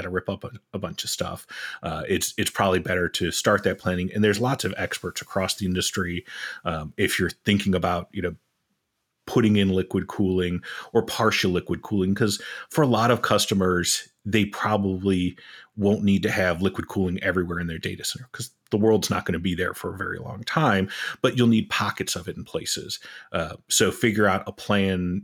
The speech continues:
you know, in, in your own mind of, "Okay, I'm gonna dedicate this corner of my data center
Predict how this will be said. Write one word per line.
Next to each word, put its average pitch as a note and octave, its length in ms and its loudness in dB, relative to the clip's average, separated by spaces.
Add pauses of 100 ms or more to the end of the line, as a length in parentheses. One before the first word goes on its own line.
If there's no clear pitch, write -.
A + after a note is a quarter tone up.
you F#2+ 80 -4
know, F2 200 -6
in, G#2 220 0
in G2+ 100 2
your F#2+ 180 0
own G#2+ 220 4
mind F2+ 320 0
of, F2+ 180 2 (400)
"Okay, G2 300 4
I'm G2+ 160 2
gonna G2 140 4
dedicate G2+ 520 0
this G2+ 160 4
corner G2+ 480 2
of F#2 80 -2
my F#2 140 2
data F#2 260 0
center F2+ 440 0